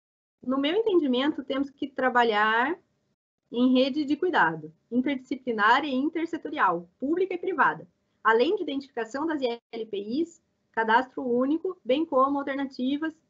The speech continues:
de moradas à pessoa idosa, procurar o mais perto possível de, o, de onde o idoso sempre viveu. É, eu vou procurar aqui, enquanto vocês fazem algum comentário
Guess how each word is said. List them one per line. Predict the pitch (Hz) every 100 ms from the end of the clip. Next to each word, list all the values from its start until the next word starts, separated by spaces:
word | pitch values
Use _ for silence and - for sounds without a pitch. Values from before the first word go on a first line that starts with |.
| _
de | 202 220 247 247
moradas | 247 285 240 247 262
à |
pessoa | 269 254 294
idosa, | 262 214 220 185 - _
procurar | 214 - 226 233
o | 233
mais | 240 254
perto | 240 240
possível | - 285 - 226 254 294 - _ _ _ _ - 196 - _ -
de, | 254
o, | 269 269
de | 196 208 202 233
onde | 233 240
o | 269
idoso | 277 214 220 226 226 254 269 262 _
sempre | _ - 240 254 262 269 269 269 254
viveu. | 339 220 170 175 - _ _ _ _ _ _ _
É, | 202 196 196 196 196 196 196 _ 196 202 202 _ -
eu | 202 - _ -
vou | 226
procurar | 226 277 294 254 240
aqui, | 240 247 247
enquanto | 233 240 240
vocês | 226 226 226
fazem | 226 220 226 214 214
algum | 208 214 233
comentário | 233 226 233 226 220